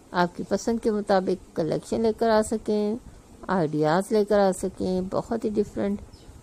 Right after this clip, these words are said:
बहुत ही प्यारी collection, बहुत ही प्यारे ideas हैं। I hope कि हमारी बहुत ही प्यारी ये खूबसूरत,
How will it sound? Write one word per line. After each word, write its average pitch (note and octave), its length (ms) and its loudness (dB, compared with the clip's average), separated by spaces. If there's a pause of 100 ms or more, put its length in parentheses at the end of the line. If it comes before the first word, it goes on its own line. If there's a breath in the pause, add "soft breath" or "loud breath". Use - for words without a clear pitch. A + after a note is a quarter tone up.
(140)
बहुत G#3+ 300 0
ही A#3 60 0
प्यारी F#3 300 0
collection, F3 640 -4
बहुत F3 280 -4
ही G3 100 -2
प्यारे G3+ 320 2
ideas F3+ 680 0
हैं। - 160 -6
I - 180 -6 (120)
hope G3+ 200 -4
कि A3 60 -2
हमारी G3+ 380 0 (100)
बहुत A#3 320 -4
ही A3 60 -2
प्यारी F#3+ 300 -2
ये G3 160 -2
खूबसूरत, G#3 560 -4